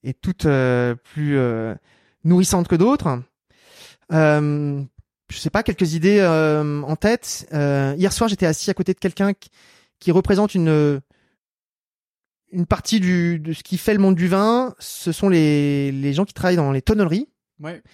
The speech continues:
Speaker 1: Euh, je sais pas s'il y a quelqu'un qui a
Speaker 2: Pas encore.
Speaker 1: travaillé sur les tonneaux avec toi, euh, dans, qui a expliqué le monde du, du fût, du travail sur bois. Euh, peut-être qu'en plus, c'est, c'est pas forcément le,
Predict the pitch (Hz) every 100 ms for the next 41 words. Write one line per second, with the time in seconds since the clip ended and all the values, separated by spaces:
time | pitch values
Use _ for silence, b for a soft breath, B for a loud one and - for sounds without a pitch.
0 | b b b - 147 135 - - 196 156
1 | 151 - 175 - 131 127 120 117 165 151
2 | 135 123 - 170 170 - 147 135 - 165
3 | 151 147 175 170 170 139 131 127 127 127
4 | 120 B B B - 135 143 147 170 214
5 | 185 170 160 139 135 135 131 - 185 165
6 | 156 151 151 147 196 311 - B B B
7 | B _ 143 131 123 - _ _ _ _
8 | _ _ - 196 196 185 196 190 - -
9 | 190 - 208 202 185 165